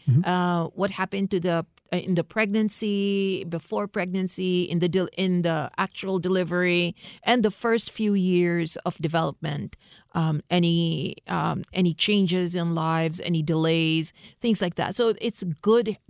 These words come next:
Speaker 2: to take a good history. And the other part is a good family history.
Speaker 1: Mm-hmm.
Speaker 2: Uh, we're now starting to recognize that our parents, grandparents, um, had something going on, though we probably did not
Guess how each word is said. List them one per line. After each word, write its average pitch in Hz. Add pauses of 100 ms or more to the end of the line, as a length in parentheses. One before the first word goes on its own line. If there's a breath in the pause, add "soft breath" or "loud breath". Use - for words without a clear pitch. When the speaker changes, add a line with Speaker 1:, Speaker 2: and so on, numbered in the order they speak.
Speaker 2:
to 185
take 220
a 185
good 170
history. - (300 loud breath)
And 214
the -
other 247
part 214
is 185
a 180
good 175
family 170
history. 160 (180 soft breath)
Speaker 1:
Mm-hmm. 185
Speaker 2:
Uh, 160
we're 196
now 196
starting 196
to 180
recognize 170
that 165
our 180
parents, 170 (320 soft breath)
grandparents, 170 (400 soft breath)
um, 165
had 208
something 254
going 190
on, 165
though 180
we 170
probably 180
did 170
not 170